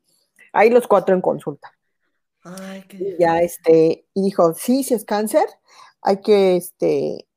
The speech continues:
Speaker 1: operarla". El que me puso la mano en la pelvis, ese
Speaker 2: Ujú.
Speaker 1: desgraciado, dice, "Hay que operarla y, este, hay que quitarle la mama y hay que quitarle todos los ganglios",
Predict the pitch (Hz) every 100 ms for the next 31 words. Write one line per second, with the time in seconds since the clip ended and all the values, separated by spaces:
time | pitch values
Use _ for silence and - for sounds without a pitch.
0 | _ - 175 190 185 190 240 262 247 220
1 | 226 262 240 196 240 202 202 165 170 220
2 | 269 370 294 220 175 165 - 170 170 165
3 | - 180 156 - - - _ - 190 202
4 | 190 190 190 208 180 180 220 277 466 -
5 | _ _ _ _ _ 190 190 165 - -
6 | 170 - 196 247 214 208 196 175 160 196
7 | 254 392 - - 185 185 202 - 185 175
8 | 190 196 185 175 165 147 143 - -